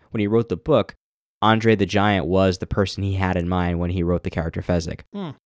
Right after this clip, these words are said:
Speaker 1: So it just kind of was perfect that they were able to get him cast in the film. There's no one else who could play that role. Like, you put Arnold Schwarzenegger in it, and it's a different, it's a different movie. Not because
Speaker 2: Right.
Speaker 1: Arnold Schwarzenegger's not a good actor, but literally because he's not as big.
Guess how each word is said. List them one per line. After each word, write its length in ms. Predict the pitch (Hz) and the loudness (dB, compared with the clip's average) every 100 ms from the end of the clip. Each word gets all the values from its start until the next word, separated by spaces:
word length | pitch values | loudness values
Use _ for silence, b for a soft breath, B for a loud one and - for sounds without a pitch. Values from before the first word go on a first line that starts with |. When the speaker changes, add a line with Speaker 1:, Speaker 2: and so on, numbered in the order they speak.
| _ | _
Speaker 1:
So 140 | 107 | 2
it 40 | 107 | 2
just 160 | 107 | 2
kind 200 | - 113 | 2 2
of 60 | 107 | 2
was 100 | 95 | 0
perfect 520 | - 107 104 92 - | 0 -2 0 -2 -2
that 200 | 90 87 | -4 -2
they 120 | 90 87 | 0 2
were 120 | 87 | 2
able 220 | 87 90 | 0 -2
to 100 | - | -6
get 200 | 90 87 | -6 -6
him 180 | 92 85 | -6 -6
cast 440 | 92 87 85 - | -4 -4 -4 -8
in 160 | - 90 | -8 -6
the 40 | 87 | -4
film. 380 | 98 87 82 - _ _ _ _ _ | -2 -2 -4 -10 _ _ _ _ _
There's 180 | 135 113 | 4 4
no 240 | 117 127 | 4 4
one 140 | 127 120 | 4 4
else 180 | 113 | 2
who 80 | - | -2
could 100 | 98 | -2
play 120 | 107 107 | 0 0
that 160 | 104 | 0
role. 280 | 80 90 - _ _ _ _ _ _ | -2 -4 -6 _ _ _ _ _ _
Like, 120 | 113 | 4
you 80 | 127 | 6
put 160 | 160 - | 6 6
Arnold 300 | 135 139 131 | 6 6 4
Schwarzenegger 580 | 135 131 139 139 139 143 | 0 0 0 0 0 0
in 80 | 147 | 0
it, 60 | |
and 80 | 113 | 0
it's 140 | 110 104 | 0 0
a 60 | |
different, 600 | 92 - 104 - 107 95 - _ _ _ _ _ _ | -4 0 0 2 0 0 -6 _ _ _ _ _ _
it's 120 | 101 | -6
a 40 | 104 | 0
different 360 | 139 135 107 | 0 2 0
movie. 420 | 92 120 - - - - | 2 0 -2 -12 -18 0
Not 220 | 147 135 | 2 2
because 220 | 143 131 | 2 2
Speaker 2:
Right. 60 | - | 2
Speaker 1:
Arnold 260 | 117 113 - | 0 0 -2
Schwarzenegger's 380 | 117 110 98 | -4 -2 -2
not 120 | 104 95 | -2 -2
a 40 | |
good 120 | 90 | -2
actor, 400 | - 107 - 185 - _ _ | -4 -4 -4 -10 -10 _ _
but 120 | 120 117 | 2 6
literally 320 | 123 127 120 | 6 6 4
because 220 | 107 107 | 2 0
he's 160 | 104 98 | -2 -2
not 260 | 98 101 | 0 2
as 100 | 92 | 0
big. 300 | 90 104 82 | 0 -2 -2